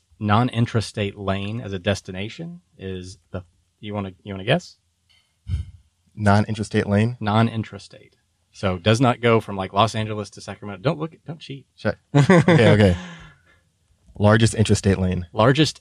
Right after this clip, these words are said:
Speaker 1: non-intrastate. So it's leaving the state of
Speaker 2: Mm.
Speaker 1: California. What's the biggest one?
Speaker 2: I'm guessing it would probably go to outside of California. I'm guessing it would go to Yuma.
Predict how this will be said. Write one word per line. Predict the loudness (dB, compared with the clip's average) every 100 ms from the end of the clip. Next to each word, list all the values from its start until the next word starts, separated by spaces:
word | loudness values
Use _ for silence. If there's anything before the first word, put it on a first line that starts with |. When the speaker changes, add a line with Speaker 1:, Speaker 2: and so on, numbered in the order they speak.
| _
Speaker 1:
non-intrastate. | -6 -2 -2 -2 -6 -12 -14 -20 -18 -14
So | -10
it's | -10
leaving | -4 2 4 4
the | 4
state | 2 2
of | 2
Speaker 2:
Mm. |
Speaker 1:
California. | 0 -2 -4 -12 -6
What's | -2 -2
the | -4
biggest | -2 0 0 -6
one? | -12 -14 -18 _ _ _ -12
Speaker 2:
I'm |
guessing | -8 -6 0
it |
would | 2 2
probably | -2 -2
go | -2
to | -2 -4 -2
outside | 0 0 0 -2
of | -2
California. | -2 -2 -4 -4
I'm | -6
guessing | -2 -2 0
it |
would | 2
go | 2
to |
Yuma. | 2 0 0 -4